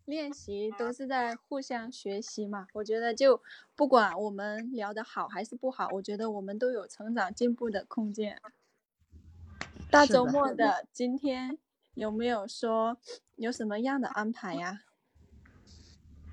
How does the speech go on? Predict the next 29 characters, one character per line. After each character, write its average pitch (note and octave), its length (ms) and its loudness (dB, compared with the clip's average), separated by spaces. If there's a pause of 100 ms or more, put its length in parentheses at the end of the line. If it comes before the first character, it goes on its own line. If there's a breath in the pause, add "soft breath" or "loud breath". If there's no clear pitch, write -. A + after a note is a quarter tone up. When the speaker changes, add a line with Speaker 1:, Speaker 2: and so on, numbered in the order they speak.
(140)
Speaker 2:
哎， F#3 120 10
我 F3 120 12
今 G3+ 200 8
天， A3 340 8 (760 soft breath)
我 - 80 -2
今 A3+ 180 6
天 A#3+ 160 10
就 A#3+ 100 8
是， A3 680 4
嗯， D#3+ 380 2
在 G#3+ 220 6
家 G3 400 12
里， G#3+ 280 8
然 D#3+ 200 6
后 F3+ 180 6
就， D#3+ 500 6 (960)
嗯， D#3 760 6 (160)
刚 G#3+ 260 10 (100)
上 A#3+ 200 10
午 G3+ 60 6
的 F#3 100 8
时 F#3+ 120 6
候 F#3+ 220 12
跟 G3+ 160 8
孩-， E3 280 10 (100)
陪 F#3 140 8
孩 E3 280 10
子 F3 140 4
嘛， F3+ 220 10